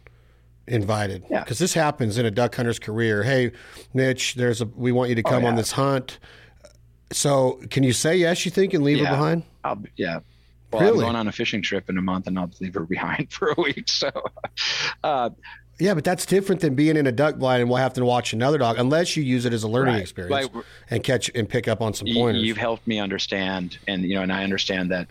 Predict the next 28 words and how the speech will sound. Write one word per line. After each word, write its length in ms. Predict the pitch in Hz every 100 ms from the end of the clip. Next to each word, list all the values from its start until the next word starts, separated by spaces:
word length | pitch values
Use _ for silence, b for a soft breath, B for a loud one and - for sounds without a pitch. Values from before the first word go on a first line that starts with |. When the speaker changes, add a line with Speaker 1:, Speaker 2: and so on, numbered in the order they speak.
| -
Speaker 2:
when, 240 | 95 92 -
when 160 | 92
she's 360 | - - 107 104
now, 280 | 104 95 95
she's 260 | - 95
got 200 | 98 95
this 120 | 104
skill, 500 | - - 98 92 92 - B B B
and, 100 | 135 123
and 240 | 104 104
there 220 | 101 101 104
are 160 | 101 - -
potential 480 | - - 101 - 90
pitfalls 580 | - 98 - 92 87
I 120 | 90 90
need 180 | 87
to 60 | -
be 100 | 90
aware 360 | 87 90 87 87
of 100 | 87
in 100 | 87
terms 360 | - 95 90
of, 180 | 92 82 - B B
you 80 | 117
know, 60 | 92
her 180 | 104 95
being, 240 | 98 92
like, 160 | 90